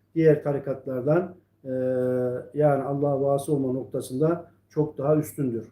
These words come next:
Evet. Çünkü bu yolun büyükleri sünnete ittibayı, uymayı ve bidatlerden içtinabı iltizam edenler.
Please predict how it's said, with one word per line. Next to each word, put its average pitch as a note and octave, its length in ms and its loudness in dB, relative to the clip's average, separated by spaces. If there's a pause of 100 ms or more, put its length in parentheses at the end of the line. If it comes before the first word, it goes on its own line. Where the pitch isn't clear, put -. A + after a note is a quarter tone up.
(120)
Evet. D#3+ 220 4 (400)
Çünkü G3 340 2
bu G#3+ 80 2
yolun G#3 260 8
büyükleri F#3 420 4
sünnete F#3 480 2
ittibayı, E3+ 500 2
uymayı E3+ 420 6
ve F3 140 4
bidatlerden E3+ 720 4
içtinabı E3 500 2
iltizam E3 480 2
edenler. B2+ 420 0